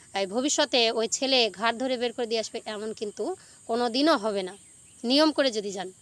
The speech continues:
মাতা দেখবে বাম নাসিকাতে আমার শ্বাস চলছে, পিতা দেখবে ডান নাসিকাতে শ্বাস চলছে। যদি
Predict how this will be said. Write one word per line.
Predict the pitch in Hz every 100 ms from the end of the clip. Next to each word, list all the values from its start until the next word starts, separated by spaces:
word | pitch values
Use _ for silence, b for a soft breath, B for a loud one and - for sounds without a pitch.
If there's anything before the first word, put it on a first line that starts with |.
| B B B
মাতা | 226 262 320
দেখবে | 302 320 285 339 247
বাম | 233 269
নাসিকাতে | 285 277 294 285 277
আমার | 262 262
শ্বাস | 247 226
চলছে, | - 254 269 349 - b b b -
পিতা | 294 339
দেখবে | 302 285 294
ডান | 226 240
নাসিকাতে | 262 254 240 233 247 269
শ্বাস | - 233 -
চলছে। | 233 220 208
যদি | 190 247 277 330 381